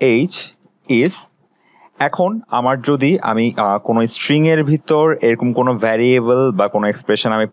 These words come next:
প্রিন্ট করতে চাই, তাহলে আমাকে প্রথমে একটা ডলার সাইন ইউজ করতে হবে, এরপর দুইটা কার্লি ব্রেস ইউজ করতে হবে। তো ডলার সাইন আর কার্লি ব্রেস পেলে বুঝবে যে এখানের ভিতর কোনো ভ্যালু প্রিন্ট হবে।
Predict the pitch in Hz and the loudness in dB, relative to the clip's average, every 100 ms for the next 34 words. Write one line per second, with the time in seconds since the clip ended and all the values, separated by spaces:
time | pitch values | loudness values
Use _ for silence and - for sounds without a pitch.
0 | - 135 143 - 123 - 92 92 135 190 | -2 0 0 0 -2 0 0 0 -2 -6
1 | - _ _ - 110 117 110 190 - _ | -14 _ _ -6 -2 2 2 0 -6 _
2 | _ - 104 107 - 139 226 _ _ _ | _ -4 -2 -2 -2 -2 -2 _ _ _
3 | _ _ _ _ - 117 135 127 123 117 | _ _ _ _ -6 -4 -2 -4 -4 -2
4 | 107 113 120 143 135 135 - 139 143 143 | 0 0 0 -2 -2 -2 -2 -2 -2 0
5 | 175 226 - - _ _ - 165 175 123 | -2 -4 -14 -20 _ _ -2 -2 0 0
6 | 170 - _ - 110 107 208 214 _ - | 0 -4 _ -4 -2 0 -2 -6 _ -2
7 | 131 131 127 117 - - - 101 - 101 | 0 2 0 2 0 -4 -4 -4 -2 -2
8 | - 95 85 82 _ - _ - 113 117 | 0 0 0 -4 _ -20 _ -4 0 2
9 | 120 135 - 170 202 113 - 113 117 127 | 0 0 -2 -2 -2 -4 -2 -2 0 0
10 | 131 - 135 120 131 131 127 175 139 117 | 0 0 0 2 0 2 0 0 0 0
11 | 120 131 139 135 131 175 - - - _ | 0 0 0 -2 0 -2 -4 -20 -20 _
12 | _ _ - 127 131 196 131 117 113 143 | _ _ -6 -2 0 -2 -2 -2 0 0
13 | 220 _ _ 139 117 113 85 | -2 _ _ -2 0 0 -2